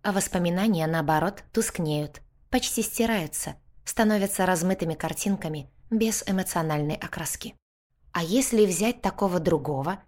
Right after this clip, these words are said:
и, не слушая, привести домой?" спросила Рут. "Бесполезно", ответила вместо жрицы Гэли. "Придется сажать на цепь, иначе сбежит и вернется в запретный город". "То есть соображать эти другие не перестают?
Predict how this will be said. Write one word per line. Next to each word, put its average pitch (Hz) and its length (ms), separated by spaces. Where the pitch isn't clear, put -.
и, 247 80
не 220 160
слушая, 190 520
привести 190 480
домой?" 160 460
спросила 156 600
Рут. 135 240
"Бесполезно", 208 720
ответила 175 520
вместо 165 340
жрицы 160 380
Гэли. 143 360
"Придется 220 460
сажать 196 380
на 175 140
цепь, 185 300
иначе 214 320
сбежит 175 560
и 202 100
вернется 175 440
в 151 40
запретный 151 460
город". 147 400
"То 220 100
есть 214 340
соображать 185 640
эти 277 240
другие 247 600
не 240 160
перестают? 233 720